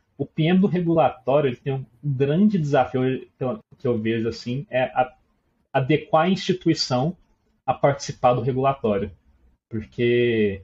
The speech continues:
muitas vezes, a forma como as coisas estão construídas dentro da instituição não são as mais otimizadas, por exemplo, pra fazer uma iniciação de pagamento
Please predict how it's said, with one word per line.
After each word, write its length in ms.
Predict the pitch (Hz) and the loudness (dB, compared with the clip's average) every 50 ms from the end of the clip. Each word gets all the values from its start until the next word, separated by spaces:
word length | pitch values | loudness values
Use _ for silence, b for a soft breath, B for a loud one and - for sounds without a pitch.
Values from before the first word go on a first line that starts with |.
| _ _ _ | _ _ _
muitas 400 | - 123 151 156 - 175 160 135 | -2 0 0 2 2 2 2 2
vezes, 320 | 123 139 143 151 139 - - - | 2 2 2 2 2 -2 -4 -2
a 120 | - 135 | 0 0
forma 300 | 127 - - 147 156 180 180 | 0 0 0 -2 0 -2 -2
como 160 | - 175 170 | -2 -2 -2
as 120 | 156 - | -2 -2
coisas 280 | - _ - 143 139 135 | -2 _ 0 0 0 0
estão 140 | - - 139 | -4 -6 -6
construídas 600 | - - 139 120 - - 127 123 123 117 123 113 110 | -4 -4 -6 -8 -8 -8 -8 -6 -4 -2 -2 -2 -2
dentro 280 | 110 123 147 156 - - | -2 -2 -4 -4 -2 -2
da 100 | 147 139 | -2 -2
instituição 720 | 131 - - - 135 113 110 - - 151 160 - - - - _ _ _ _ _ _ _ _ _ _ - | -4 -6 -8 -6 -6 -6 -6 -6 -4 -2 -2 -2 -2 -4 -8 _ _ _ _ _ _ _ _ _ _ -6
não 120 | 120 131 | -4 -4
são 180 | 143 - - 147 | -4 -2 0 0
as 80 | 151 139 | 2 2
mais 140 | 147 147 139 | 2 2 2
otimizadas, 520 | 151 147 - - 156 143 131 131 135 127 - | 2 0 0 0 0 2 2 2 2 0 -2
por 140 | - 139 | -2 0
exemplo, 440 | 135 123 113 120 120 123 135 131 147 | 0 0 0 -2 -2 -2 -4 -4 -6
pra 140 | 139 127 131 | -6 -6 -4
fazer 220 | - - 131 127 | -4 -4 -2 -2
uma 80 | 131 131 | -2 -4
iniciação 340 | 135 - - 120 - - 131 | -4 -6 -8 -10 -10 -10 -10
de 80 | - | -8
pagamento 580 | - - 131 123 123 120 120 123 123 117 107 110 | -4 -4 -2 0 0 0 0 0 -2 -2 -4 -4